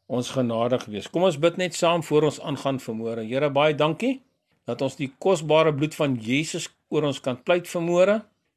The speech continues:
dat U besit neem van ons liggaam, siel, gees, verstand,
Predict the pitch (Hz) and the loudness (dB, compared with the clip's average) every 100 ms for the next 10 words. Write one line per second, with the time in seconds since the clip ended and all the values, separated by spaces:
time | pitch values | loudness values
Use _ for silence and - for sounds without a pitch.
0 | - 120 127 139 - 185 175 185 185 165 | -8 -6 -4 -4 -2 -4 0 0 0 0
1 | 143 135 117 - - 123 147 175 165 - | -2 0 -4 -8 -4 0 2 2 0 0
2 | 165 165 - 170 165 - - - 180 170 | 0 0 0 -2 -2 -6 -8 0 0 0
3 | - | -6